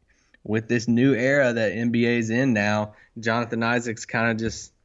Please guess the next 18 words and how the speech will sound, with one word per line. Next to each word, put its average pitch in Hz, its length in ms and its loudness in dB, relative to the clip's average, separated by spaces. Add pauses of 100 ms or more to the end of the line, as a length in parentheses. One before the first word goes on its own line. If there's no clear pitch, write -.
(280)
this 107 160 -8
piece 139 440 0
that, 107 360 0 (580)
you 113 100 -2
know, 110 60 0
teams 120 460 -2
are, 110 260 0 (400)
I 113 120 0
feel 131 180 0
like 117 160 2
they're 117 120 0
just 110 160 -6
slowly 120 360 2
falling 113 320 2
in 101 80 0
love 120 260 2
with. 101 300 0
So 101 400 0